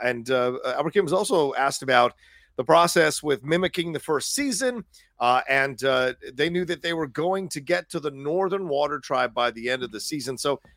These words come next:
we're seeing that the Northern Water Tribe is becoming much more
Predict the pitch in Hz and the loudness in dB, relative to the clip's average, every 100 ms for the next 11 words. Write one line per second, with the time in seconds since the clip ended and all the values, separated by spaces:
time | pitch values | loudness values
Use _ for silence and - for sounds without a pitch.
0 | _ 160 160 - 262 294 262 185 - 147 | _ -10 -6 -4 -4 -6 -2 -4 -4 -6
1 | 170 214 185 160 147 208 190 - 139 127 | -4 -2 -4 -4 -6 -6 -6 0 2 2
2 | 131 - 135 151 143 131 131 175 - 196 | -4 -12 -10 -8 -8 -6 -4 -4 -6 -6
3 | 156 147 147 139 | -2 0 2 0